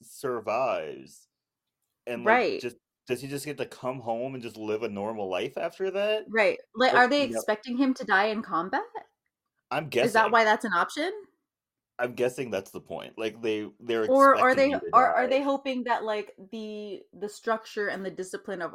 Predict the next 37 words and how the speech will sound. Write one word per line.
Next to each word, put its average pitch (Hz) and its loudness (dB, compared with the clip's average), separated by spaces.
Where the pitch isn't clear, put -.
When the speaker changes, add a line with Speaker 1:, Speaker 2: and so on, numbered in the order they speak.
Speaker 2:
army 170 -4
will 156 -6
make 156 -10
him 156 -10
a 160 -10
better 151 -6
person 147 -8
so 156 -10
that 147 -8
if 160 -10
he 165 -10
does 170 -4
survive, 135 -8
then 147 -10
he's 147 -12
better? 202 -8
Speaker 1:
Who 95 -8
knows? 73 -16
Either 151 -2
Speaker 2:
Who - 0
Speaker 1:
way, - -
Speaker 2:
knows? - -4
Speaker 1:
it's - -18
not, 139 -10
it's 117 -20
not 165 -10
a, 202 -12
it - -20
doesn't 123 -8
make 120 -8
any 98 -8
sense. 110 -12
Speaker 2:
Mm-mm. 269 2
Speaker 1:
Also, - -10
this 127 0
was, 160 -10
like, 131 -4